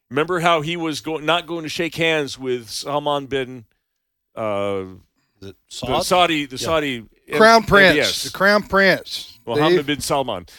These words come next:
Speaker 1: Anyway, um, uh, so he was gonna fist bump him. Well, listen to what Jimmy Fallon had to say about that. Cut ten.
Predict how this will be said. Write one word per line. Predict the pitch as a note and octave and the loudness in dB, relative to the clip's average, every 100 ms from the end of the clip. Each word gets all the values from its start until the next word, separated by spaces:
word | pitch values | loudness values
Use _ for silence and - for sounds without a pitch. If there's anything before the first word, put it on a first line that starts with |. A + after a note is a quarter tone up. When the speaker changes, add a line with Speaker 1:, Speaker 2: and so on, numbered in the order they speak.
| - | -10
Speaker 1:
Anyway, | D3+ E3 A#2+ - | -4 -2 -2 -6
um, | - B2 A#2 G#2 - - _ _ | -2 0 0 -6 -18 -20 _ _
uh, | D3 C#3 | -4 -2
so | - E3+ | -4 -2
he | F3+ | -2
was | F#3+ | -2
gonna | G3 E3+ | -2 -2
fist | - B3 - | 0 0 2
bump | F3 C3+ | 0 0
him. | D2+ - _ - | -12 -16 _ -8
Well, | D#3+ | -4
listen | G#3 A3 | -2 -2
to | F3+ | -2
what | F3 | -2
Jimmy | F3 E3 | -4 -6
Fallon | - D#3+ D3+ B2 | -2 0 0 -2
had | C3 A#2 | -4 -4
to | |
say | - C3+ | -4 -4
about | A2 G#2+ G#2+ | -2 -4 -4
that. | F#2+ D2+ - | -6 -6 -10
Cut | B2 - | -12 -10
ten. | F2 | -12